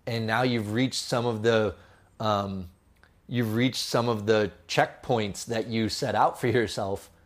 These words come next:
and are you fulfilled?" And the, the truth was I wasn't. I was happy that I was providing for my family,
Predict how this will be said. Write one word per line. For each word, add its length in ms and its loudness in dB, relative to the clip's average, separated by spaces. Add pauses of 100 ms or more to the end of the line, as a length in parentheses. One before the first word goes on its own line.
(1120)
and 140 -4
are 120 2
you 140 2
fulfilled?" 640 -2 (720)
And 460 -2
the, 200 -2 (120)
the 200 2
truth 280 0
was 180 4
I 120 2
wasn't. 460 0
I 80 -2
was 140 -4
happy 320 0
that 140 -2
I 60 0
was 120 -4
providing 500 -2
for 180 -8
my 140 -8
family, 540 -8